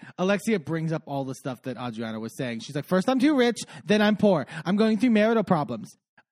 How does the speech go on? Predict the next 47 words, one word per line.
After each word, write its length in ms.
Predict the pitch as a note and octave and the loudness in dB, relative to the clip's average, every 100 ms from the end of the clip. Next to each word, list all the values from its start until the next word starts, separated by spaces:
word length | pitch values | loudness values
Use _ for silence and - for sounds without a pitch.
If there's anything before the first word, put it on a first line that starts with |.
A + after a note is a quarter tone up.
| _ - | _ 0
Nicole 560 | A3 - A#3+ D4+ F#4+ | 0 2 2 4 2
then 200 | F#4+ C#4+ | 0 0
jumps 280 | A3 A3+ - | 0 0 0
in, 140 | G#3+ | -2
and 140 | F#3+ G#3 | 0 0
I 80 | B3+ | 0
didn't 340 | F#4+ G4 F4 | -2 -4 -6
agree 340 | A3+ D#3+ F#3 | -6 -2 0
with 160 | F#3+ F#3 | 0 -2
Nicole 360 | D#3+ - F3+ E3 | -6 -4 -2 -2
in 80 | |
the 80 | C#3 | -4
beginning 600 | A#2+ B2 - B2+ C3+ E3+ | -6 -10 -8 -6 -4 -4
of 120 | F3+ E3 | -4 -2
this. 220 | G3+ G#3 - - - - - | -2 -2 -6 -20 -20 -20 -6
She 120 | A#3+ | -2
goes, 260 | G#3+ G#3 - _ _ _ - | 0 0 -2 _ _ _ -2
"When 180 | G3+ C4 | 2 2
it 120 | A#3+ | 2
comes 240 | C4 C#4+ | 0 0
to 160 | - D4 | 2 2
Alexia, 440 | F#3+ E3+ - A3+ | 2 -2 0 0
there's 200 | F#3 F3 | 0 -2
double 280 | C3+ F3+ F3+ | 2 2 2
standards 500 | - E3 D3+ C#3+ B2+ | -2 -4 -2 -2 -2
in 80 | C3+ | -4
the 80 | A#2+ | -4
group. 360 | A#2 A2 F#2+ - - - - | -4 -6 -8 -20 -20 -14 -2
You 140 | F#3+ | 0
did 180 | G3 B3+ | 0 0
not 220 | D4 A#3+ | -2 2
like 240 | A#3+ A3+ - | 0 0 0
Adriana 540 | F3+ F#3+ F3+ F#3 F3 D#3 | 0 2 2 2 0 0
talking 360 | F3 D#3+ E3 | -2 -2 -2
about 260 | D#3 D3+ C3+ | -2 -4 -4
finances, 680 | E3+ D#3 C#3+ B2 - F#2+ - - _ | -2 0 0 -2 -6 -8 -14 -20 _
but 160 | G#3 F3 | -2 2
there 140 | G#3+ | 2
were 160 | G#3 G3+ | 4 2
no 340 | F#3+ G#3 C#4 | 2 2 2
issues 440 | D#4 B3 - G#3+ E3 | 0 -2 0 0 2
when 160 | E3+ | 0
she 260 | E3 - G#3 | -2 0 2
wanted 280 | A3+ G#3+ G3+ | 2 2 0
to 80 | G3 | 0
talk 260 | G3 F3+ | 0 0
about 240 | F3+ E3 | 0 -2